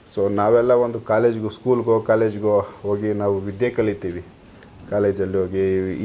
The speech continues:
ಈ ಥರ ಒಂದು ಕೋರ್ಸ್ಗಳನ್ನ ನಾವು ಕಲ್ತಂಗೆ ಇವರು ಓದಿರೋದು ಕಡಿಮೆ ಆದ್ರೂ ಈ ವಿದ್ಯೆದಲ್ಲಿ ಇವ್ರು ಕಲ್ತಿದ್ದಾರೆ. ನಾವು ಈ ಎಜುಕೇಷನ್ ಮಾಡಿದ್ವಿ ಅಂದ್ರೆ ಇವ್ರು ಬಂದು ಸಣ್ಣ ಏಜಿಂದನೇ ಈ ಒಂದು ದಾರಿನಲ್ಲಿ ದೈವದ್ದು ದಾರಿ. So ಈ ವಿದ್ಯೆಗಳು, ಈ ಮಂತ್ರಗಳು, ಈ ಸಾಧನೆಗಳು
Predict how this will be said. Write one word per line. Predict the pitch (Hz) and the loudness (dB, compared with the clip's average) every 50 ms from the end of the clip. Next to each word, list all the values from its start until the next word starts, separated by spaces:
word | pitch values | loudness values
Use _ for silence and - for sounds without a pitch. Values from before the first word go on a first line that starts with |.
| 120 | -4
ಈ | 131 | -4
ಥರ | 127 - 131 127 | 0 2 2 4
ಒಂದು | 123 117 110 107 - - | 4 2 0 -4 -6 0
ಕೋರ್ಸ್ಗಳನ್ನ | 123 135 139 135 - 135 127 127 123 123 120 | 2 2 2 2 0 -2 -2 -2 -2 -2 -2
ನಾವು | 120 113 107 | -2 -2 -4
ಕಲ್ತಂಗೆ | 107 - 113 110 110 117 110 110 117 131 - - - - - 101 | -2 -2 -4 -2 -2 -2 -4 -4 -4 -6 -8 -8 -12 -16 -12 -6
ಇವರು | 113 127 131 135 139 | -2 0 0 2 0
ಓದಿರೋದು | 131 113 110 120 120 127 127 127 127 123 127 127 | 0 2 2 2 4 4 4 4 4 2 0 -2
ಕಡಿಮೆ | - - 123 110 113 120 127 131 | -4 -2 0 0 2 2 0 0
ಆದ್ರೂ | 123 117 110 117 110 117 120 131 147 160 - - - - - - - - - - - - - - - 95 | 0 0 0 -2 -4 -6 -6 -8 -10 -12 -14 -20 -20 -20 -20 -20 -20 -20 -20 -20 -20 -20 -20 -16 -10 -6
ಈ | 110 127 127 | -4 -4 -2
ವಿದ್ಯೆದಲ್ಲಿ | 120 120 120 131 135 135 135 135 135 131 131 | -2 -2 0 2 2 4 4 2 2 2 0
ಇವ್ರು | 127 120 | 0 0
ಕಲ್ತಿದ್ದಾರೆ. | - - 117 104 98 104 95 80 82 - - - - - - 92 | -2 -2 -2 -2 -2 -6 -8 -8 -8 -8 -8 -12 -18 -20 -14 -8
ನಾವು | 98 107 110 113 113 107 107 | -4 -4 -2 -2 -2 -4 -4
ಈ | 107 110 117 120 117 | -6 -6 -4 -4 -4
ಎಜುಕೇಷನ್ | 110 110 113 110 - 104 - 113 110 104 104 | -4 -4 -6 -8 -8 -8 -8 -8 -8 -8 -8
ಮಾಡಿದ್ವಿ | 104 104 101 101 104 107 113 117 117 | -6 -6 -6 -8 -8 -10 -14 -14 -14
ಅಂದ್ರೆ | 110 107 - - 120 110 | -14 -12 -12 -10 -6 -4
ಇವ್ರು | 113 117 117 | -4 -4 -2
ಬಂದು | 110 110 110 110 123 | -2 -2 -2 -4 -4
ಸಣ್ಣ | - - 101 104 117 120 120 117 | -4 -4 -2 -2 -2 -2 -2 -2
ಏಜಿಂದನೇ | 117 113 113 110 110 107 107 107 123 139 165 - - - - - - - - 101 | -2 -4 -4 -6 -4 -4 -4 -6 -6 -10 -14 -18 -20 -20 -20 -20 -20 -14 -10 -6
ಈ | 113 131 | -4 -2
ಒಂದು | 131 127 120 117 110 110 101 101 | 0 0 0 -2 -2 -4 -2 -2
ದಾರಿನಲ್ಲಿ | 101 98 98 101 101 104 98 98 98 95 92 92 | 0 0 -2 -2 -4 -4 -4 -4 -4 -6 -6 -6
ದೈವದ್ದು | 98 95 101 110 110 104 98 98 92 90 | -4 -4 -4 -4 -4 -6 -6 -6 -6 -4
ದಾರಿ. | 87 87 90 90 85 80 - - - - - - - - - - - | -6 -6 -6 -6 -8 -12 -16 -20 -20 -20 -20 -20 -20 -20 -20 -14 -10
So | 98 | -8
ಈ | 95 101 107 | -8 -6 -6
ವಿದ್ಯೆಗಳು, | 107 107 101 98 98 104 101 98 98 98 95 95 | -6 -6 -8 -6 -2 0 0 0 0 -2 -4 -4
ಈ | 98 107 | -4 -4
ಮಂತ್ರಗಳು, | 107 104 101 98 - - 101 95 90 95 95 95 | -4 -4 -4 -6 -4 -2 -2 -2 -2 -2 -4 -6
ಈ | 101 | -6
ಸಾಧನೆಗಳು | - - 101 92 92 92 98 95 87 82 85 82 82 - - - | -6 -4 -4 -4 -4 -4 -6 -8 -8 -8 -10 -12 -12 -14 -16 -20